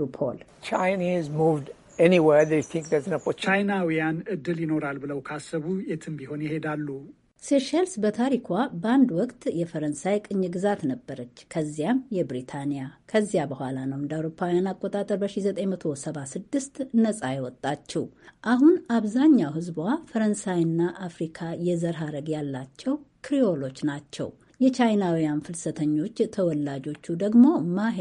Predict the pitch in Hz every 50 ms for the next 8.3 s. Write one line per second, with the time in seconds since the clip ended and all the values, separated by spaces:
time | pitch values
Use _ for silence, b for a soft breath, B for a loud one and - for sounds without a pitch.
0 | 170 160 160 233 262 - - - - 220 196 185 175 165 170 - - 208 214 233
1 | - 269 277 269 277 - 196 - - - - 233 233 - - - 254 269 262 233
2 | 214 - - - 160 208 208 196 135 131 - - - 143 143 131 135 151 147 131
3 | 135 - B B B B B B B B B - 127 127 139 143 151 143 143 147
4 | 151 139 131 131 - - - 214 269 302 233 185 170 160 160 175 220 233 - -
5 | - 240 247 - - 175 175 240 254 262 254 247 - 175 247 262 - - - 196
6 | 202 220 208 202 190 180 160 151 160 - 156 151 - - 214 220 226 - - -
7 | 254 262 262 - - 220 180 156 147 131 135 135 - - - 135 139 - 180 180
8 | - 214 214 220 226 233